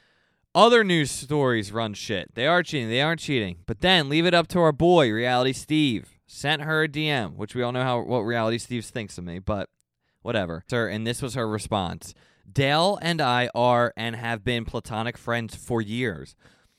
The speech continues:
We have never been romantically involved in any way. I was, I was excited for his engagement and only wish him the best. We have never been involved dating or romantically in any way whatsoever. Any claims we have dated or romantically involved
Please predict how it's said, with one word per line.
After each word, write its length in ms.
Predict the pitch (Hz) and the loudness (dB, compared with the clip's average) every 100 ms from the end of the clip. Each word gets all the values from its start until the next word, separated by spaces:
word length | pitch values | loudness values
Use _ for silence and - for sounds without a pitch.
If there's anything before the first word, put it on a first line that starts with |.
| _ _ | _ _
We 100 | 131 | 0
have 200 | 135 123 | 2 0
never 360 | 139 139 143 185 | 0 2 2 0
been 220 | 165 151 | -2 -2
romantically 600 | 135 131 127 135 117 123 | -2 -2 -2 -4 -4 -4
involved 420 | 120 104 101 92 | -2 -2 0 -2
in 100 | 104 | -4
any 180 | 104 107 | -2 -2
way. 340 | 104 82 - - _ _ | -2 -4 -10 -20 _ _
I 120 | - 123 | -2 0
was, 340 | 123 107 117 - - | 0 -4 -10 -12 -4
I 120 | 120 | 0
was 140 | 131 123 | 0 -2
excited 420 | 117 143 135 156 | -4 -2 -2 0
for 140 | 160 | -2
his 180 | 156 143 | 0 -2
engagement 580 | 151 143 120 104 110 - | -4 -2 -2 -2 -6 -6
and 160 | 110 110 | -8 -8
only 260 | 110 110 113 | -8 -6 -4
wish 240 | 110 - | -4 -4
him 120 | 104 | -6
the 60 | 101 | 0
best. 360 | 160 - - | 2 2 -4
We 140 | 101 110 | -6 -4
have 180 | 113 104 | -4 -2
never 240 | 123 160 | -4 -2
been 160 | 143 127 | -2 -4
involved 320 | 104 95 95 | -4 -6 0
dating 380 | 196 202 185 170 - | 2 4 0 -4 -10
or 160 | - 254 | -2 0
romantically 640 | 226 165 139 131 135 135 | 0 0 -4 -6 -6 -4
in 80 | 120 | -2
any 160 | 139 170 | -2 0
way 140 | 123 | 0
whatsoever. 560 | 110 120 - 107 87 85 | 0 -2 -2 -4 -4 -6
Any 200 | - 185 | -6 -4
claims 380 | 202 196 170 160 | -4 -4 -4 -2
we 100 | 147 | -2
have 120 | 127 | -2
dated 320 | 110 120 117 107 | 0 0 0 -2
or 140 | 110 | -4
romantically 600 | 104 107 110 117 143 123 | -4 -4 -4 -8 -10 -10
involved 480 | 117 104 95 90 90 | -8 -6 -4 -4 -8